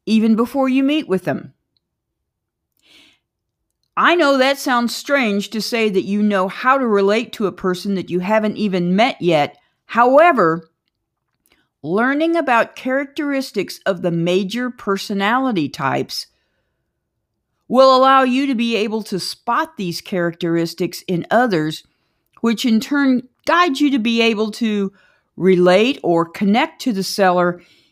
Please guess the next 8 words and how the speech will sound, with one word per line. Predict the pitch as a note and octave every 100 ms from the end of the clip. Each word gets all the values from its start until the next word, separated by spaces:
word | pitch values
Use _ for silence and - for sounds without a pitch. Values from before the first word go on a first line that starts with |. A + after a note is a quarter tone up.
| _
in | D4
a | D4
way | C4 C4 C4 B3+
that | A3 G#3+
they | A3+ A#3
feel | - A#3+ A3+ G#3+ G#3 G#3
most | A3 A3 G#3+ - -
comfortable. | - D4+ C4+ - C#3+ B2 A#2